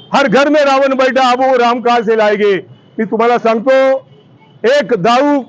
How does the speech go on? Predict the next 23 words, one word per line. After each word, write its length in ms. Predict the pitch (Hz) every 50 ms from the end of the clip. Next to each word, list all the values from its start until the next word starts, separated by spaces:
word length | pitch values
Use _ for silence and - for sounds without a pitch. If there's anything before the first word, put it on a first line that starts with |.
| - -
पिणारा 400 | 233 240 254 254 254 262 262 262
जर 220 | 240 202 254 240 208
गेला 420 | 170 220 226 240 269 277 277 277 262 - - - - - - -
तर 60 | 233
ते 300 | 220 - 226 220 226 233
एका 280 | 233 - 233 240 233 214 - - 202 185 185 - 185
महिलेचा 680 | 175 185 208 214 226 233 247 220 160 233 240 233 233 226
नवरा 300 | 185 185 190 196 220 226
जातो, 360 | 208 170 147 127 - - - - _ _ _ - _ _ - - - -
एका 420 | 202 226 233 - 247 254 262 254 233 196
आईचा 440 | 214 247 247 190 - 262 262 254 247
मुलगा 340 | 233 226 233 233 247 277 311 285
जातो, 380 | 269 233 208 - 190 151 131 - - - - - 196
एका 300 | 208 190 247 254 262 247
बापाचा 540 | 202 214 220 220 247 247 254 214 269 269
मुलगा 340 | 247 233 233 240 262 285 285
जातो. 440 | 277 262 240 175 165 226 190 - - _ - - -
मग 60 | 247 240
इस्टेट 460 | 247 233 208 170 - 277 285 285 277
कोणासाठी, 580 | 240 285 294 302 302 285 277 262 226 190 190 131 - - - - - - - - - - - - -
कोणासाठी 520 | 233 262 294 320 311 277 285 285 294 302
कमवतो 400 | 254 285 285 285 294 285 247 277
आम्ही? 340 | 277 277 277 277 269 247